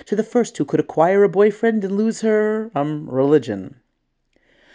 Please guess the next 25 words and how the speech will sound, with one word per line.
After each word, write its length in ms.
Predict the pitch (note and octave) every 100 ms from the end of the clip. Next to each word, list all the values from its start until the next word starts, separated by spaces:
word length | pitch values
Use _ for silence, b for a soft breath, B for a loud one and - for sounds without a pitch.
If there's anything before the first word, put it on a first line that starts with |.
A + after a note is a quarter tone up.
| b b b
Dror 380 | B2 D#3+ A#3+ B3+
was 200 | A#3 A#3
the 60 |
chovesh, 760 | A#3 - G#3 D3+ A#2+ A#2+ - - B B
the 100 | -
soldier 500 | D#3+ - F3 F#3 G3+
medic 380 | F#3 D#3+ B2 - b b
hired 400 | - G3 B3 B3+
to 160 | - A#3+
accompany 520 | A#3 - G#3 C3 B2
us 200 | A#2+ -
on 120 | E3+
our 80 | E3+
hikes 400 | D#3 D3+ B2+ - -
around 340 | B2+ B2 C#3+
Israel. 540 | - A#2 B2 A2+ A2+ - B B B B
He 100 | -
was 160 | D3+ C3+
a 60 |
young 300 | A#2 B2 F#3+
soldier 500 | G3+ G#3+ G3+ G3 F#3+ - b
with 120 | A#2+
the 100 | -
Israeli 460 | A2 B2 C3+ D#3 F3
army. 440 | D#3 D#3 C#3+ C3